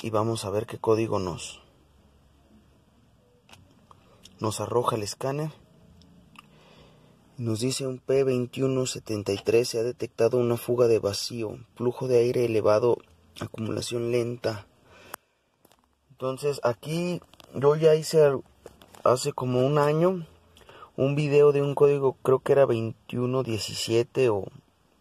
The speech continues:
algo así, y también hacía referencia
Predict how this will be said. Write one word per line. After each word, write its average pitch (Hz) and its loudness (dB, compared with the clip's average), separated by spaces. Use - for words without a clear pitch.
algo 127 4
así, 143 -4
y 107 -2
también 117 0
hacía 117 2
referencia 110 0